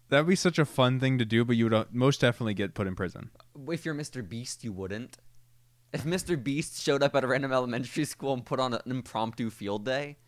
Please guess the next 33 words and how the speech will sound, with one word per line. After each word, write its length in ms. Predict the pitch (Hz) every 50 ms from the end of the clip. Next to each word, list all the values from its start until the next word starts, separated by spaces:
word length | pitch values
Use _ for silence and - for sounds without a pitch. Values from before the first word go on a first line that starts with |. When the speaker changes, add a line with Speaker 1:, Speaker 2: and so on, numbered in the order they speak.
| _ _ _ _ _ -
Speaker 2:
that'd 180 | 160 170 160
be 80 | 135 131
sick 220 | 120 - 120 -
as 140 | - 90 -
fuck. 440 | - - - 90 - - - - - _ _ _ _ _ _ _ _ -
Speaker 1:
If 280 | 156 143 - - -
we 160 | 170 196 240 220
did 160 | 165 139 123
it, 140 | 120 - -
though. 100 | 139 120 - - 143 - 131 -
Speaker 2:
<laughs> 260 | 127 - - 247 - -
No, 180 | 190 175 147 143
it'd 120 | 147 143
be 120 | 160 156
a 60 | 147 113
real 340 | 107 110 131 147 147 135
problem. 640 | 110 - 127 123 113 110 113 110 110 101 95 104 104 - - _ _ _ - -
<laughs> 60 | - 175 220 254 262 262 254 254 262 269 233 -
Well, 120 | 127 127
we 80 | 139 123
don't 200 | - 185 175 147
have 100 | 147 131
millions 580 | 127 127 131 139 135 131 127 120 113 123 113 95
to 100 | 117 123
give 180 | 113 117 104
the 60 | 104
principal 560 | 90 - - 123 123 - - 101 90 92 92 92
is 120 | 92 113 170
the 100 | 98 98
thing. 400 | 92 92 95 92 92 92 95 - - -
Speaker 1:
Right. 480 | 113 110 107 101 95 92 87 90 -
Speaker 2:
Um, 640 | - 104 101 98 95 92 90 - 92 - - 95 95 _ - - - - - -
huh. 240 | - 127 101 76